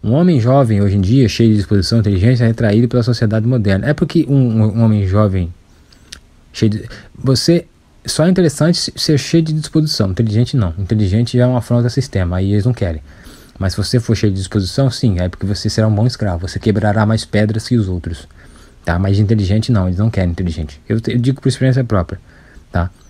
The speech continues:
Onde você pensa muito e já te mandam embora. Jogado numa fábrica qualquer ou qualquer outro trabalho, se não podendo se desenvolver como deveria. Agu-, aqui eu faço um parecer, meu amigo. O desenvolvimento,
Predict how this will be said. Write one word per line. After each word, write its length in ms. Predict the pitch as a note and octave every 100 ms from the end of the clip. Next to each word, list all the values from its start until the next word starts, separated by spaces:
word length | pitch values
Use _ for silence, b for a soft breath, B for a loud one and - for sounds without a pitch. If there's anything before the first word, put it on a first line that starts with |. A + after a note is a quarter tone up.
| _ -
Onde 160 | G2
você 220 | A2 A2+ A#2
pensa 320 | A#2+ A#2 A#2+
muito 260 | G#2 A2
e 20 | A2+
já 80 |
te 80 | A2+
mandam 220 | A#2 A2
embora. 260 | A2+ F2+ D#2+ - B B B B B B B B B B B - - - - - - _ - -
Jogado 300 | G2+ G2+ A2+
numa 100 | A2
fábrica 280 | - G#2 G2+
qualquer 360 | A2 A2+ C3+ D3
ou 60 |
qualquer 220 | C#3+ B2
outro 120 | C#3 C3+
trabalho, 420 | C3+ G#2 G2 G2
se 100 | B2
não 100 | A#2
podendo 240 | A2+ A2+
se 60 | A2
desenvolver 400 | A2+ A2+ G2+ G#2+
como 140 | A2+
deveria. 400 | A2 A2 G2 F2+
Agu-, 260 | A#2 A#2+ B2+
aqui 200 | A#2+ D3
eu 80 | D3+
faço 280 | D3+ C#3
um 100 | D3
parecer, 460 | C#3 C#3+ C#3 - A#2+
meu 140 | A2
amigo. 340 | G#2 G2+ G2 G#2
O 100 | A#2
desenvolvimento, 880 | G#2+ B2+ B2 A2+ A2 B2+ A#2+ G2+ F#2